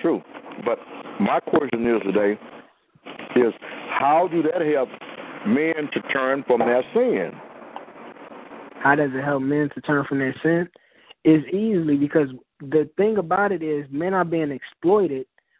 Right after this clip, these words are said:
Speaker 2: Men and women are being exploited through the ignorance surrounding sexuality and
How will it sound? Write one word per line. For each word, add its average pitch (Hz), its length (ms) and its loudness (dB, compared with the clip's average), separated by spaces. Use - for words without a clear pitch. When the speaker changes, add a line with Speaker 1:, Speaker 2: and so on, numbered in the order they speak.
Speaker 2:
Men 170 260 0
and 196 240 2
women 170 240 0
are 151 100 0
being 147 260 -2
exploited 131 720 0
through 139 520 0
the 135 280 2
ignorance 180 520 2
surrounding 143 600 0
sexuality 131 880 0
and 127 160 0